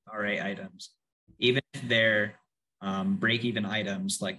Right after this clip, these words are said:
my restock limits are gonna go up. I can keep having this book business the way I want to.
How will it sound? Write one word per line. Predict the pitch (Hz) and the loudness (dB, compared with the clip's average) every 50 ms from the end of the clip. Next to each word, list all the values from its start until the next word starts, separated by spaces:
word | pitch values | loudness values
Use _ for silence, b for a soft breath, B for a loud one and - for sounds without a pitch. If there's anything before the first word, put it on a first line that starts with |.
| - | -8
my | 95 101 98 | -8 -6 -4
restock | 95 107 110 - - - 104 98 - - | -4 -2 -2 -2 -2 -2 -2 -4 -4 -4
limits | 107 104 101 - - | -4 -2 -2 -2 -4
are | 98 | -6
gonna | 92 90 92 | -8 -10 -12
go | 85 90 101 120 | -8 -4 -2 0
up. | 131 135 131 - - _ 98 | 0 0 -2 -4 -10 _ -16
I | 98 | -14
can | - 90 95 85 | -10 -10 -8 -6
keep | - 98 98 | -6 -6 -6
having | 101 104 101 98 90 | -4 -4 -4 -4 -4
this | 98 101 - | -4 -4 -4
book | - 107 98 87 | -4 -8 -8 -8
business | - 104 101 - 104 98 - | -6 -6 -6 -4 -4 -6 -6
the | - 98 | -4 -4
way | 98 95 92 | -4 -4 -6
I | 85 | -4
want | 95 113 123 - - | -4 -4 -4 -2 -2
to. | - 139 135 127 131 127 | 0 0 2 0 0 -2